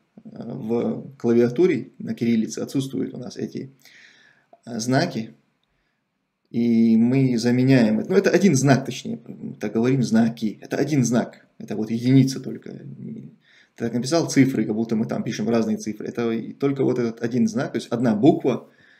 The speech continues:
это звук, которого нет в русском языке. А, он есть в чеченском, есть в арабском, но в русском раз-, языке его нет. Соответственно, и буквы такой тоже в русском языке нет.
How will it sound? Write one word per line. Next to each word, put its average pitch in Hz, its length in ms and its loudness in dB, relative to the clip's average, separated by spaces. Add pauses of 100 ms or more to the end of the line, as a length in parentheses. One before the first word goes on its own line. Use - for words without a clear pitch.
(180)
это 113 220 -2
звук, 135 420 -2
которого 120 440 0
нет 131 280 4
в 107 80 -6
русском 110 320 -2
языке. 113 540 -4 (800)
А, 113 440 -8
он 110 100 2
есть 113 380 -2
в - 100 -20
чеченском, 120 540 -2
есть 104 180 -6
в - 60 -8
арабском, 120 380 -4
но 95 60 -8
в 104 40 -6
русском 110 280 -8
раз-, 104 120 -4
языке 113 380 -4
его 107 180 0
нет. 107 160 -2
Соответственно, 131 420 -2
и - 60 -2
буквы 123 280 -4
такой 98 240 -6
тоже 104 220 -4
в 95 40 -10
русском 104 260 -10
языке 104 300 -6
нет. - 180 -8